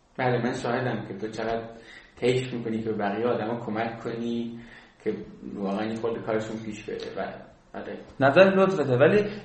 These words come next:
Speaker 2: اینو از بحث چیز نمیگم، ما یعنی بحث بخوام فلسفیش بکنم یا اینکه بگم که خب یه دسته سومی هست که الان لزوماً یه
Speaker 1: آره،
Speaker 2: ایثار و
Speaker 1: می‌فهمم.
Speaker 2: فداکاری تو وجودشون هست، نه،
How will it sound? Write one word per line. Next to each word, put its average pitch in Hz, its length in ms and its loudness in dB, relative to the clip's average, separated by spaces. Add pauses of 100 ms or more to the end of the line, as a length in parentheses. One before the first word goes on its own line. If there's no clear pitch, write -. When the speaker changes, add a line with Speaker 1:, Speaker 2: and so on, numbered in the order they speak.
Speaker 2:
اینو 202 380 6 (260)
از 151 140 6 (340)
بحث 156 360 6
چیز 180 180 0
نمیگم، 175 380 2
ما 131 180 2
یعنی 131 220 2
بحث 127 420 2 (340)
بخوام 127 220 0 (240)
فلسفیش 135 760 4
بکنم 123 500 2 (320)
یا 123 140 6
اینکه 120 520 6 (260)
بگم 117 280 4
که 110 320 2
خب 113 200 0
یه 113 160 4
دسته 107 280 0
سومی 110 440 -4
هست 104 200 -4
که 98 80 -2
الان 104 240 -2
لزوماً 104 220 -2
یه 107 160 -2
Speaker 1:
آره، 104 80 -4
Speaker 2:
ایثار 120 300 8
و 113 40 10
Speaker 1:
می‌فهمم. 117 160 10
Speaker 2:
فداکاری 113 520 8
تو 110 120 -4
وجودشون 107 540 -4
هست، 98 240 -2
نه، 175 280 8